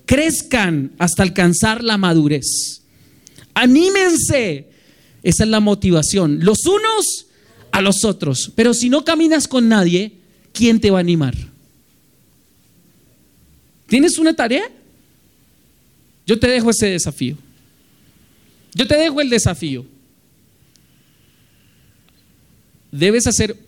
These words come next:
a alguien, al menos una persona, que sea tu amigo en la iglesia. Tu amigo, no tu conocido. No con quien conoces su nombre. Es con, con quien usualmente tomas café. Es con quien usualmente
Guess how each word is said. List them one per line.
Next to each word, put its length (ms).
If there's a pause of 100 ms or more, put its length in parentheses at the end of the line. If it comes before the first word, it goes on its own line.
(160)
a 160
alguien, 500
al 160
menos 400
una 280
persona, 540 (360)
que 120
sea 180
tu 80
amigo 400
en 120
la 60
iglesia. 400
Tu 280
amigo, 500
no 180
tu 140
conocido. 560 (800)
No 280
con 180
quien 200
conoces 440
su 120
nombre. 380 (560)
Es 100
con, 200 (180)
con 160
quien 340
usualmente 720
tomas 320
café. 320 (840)
Es 160
con 160
quien 260
usualmente 920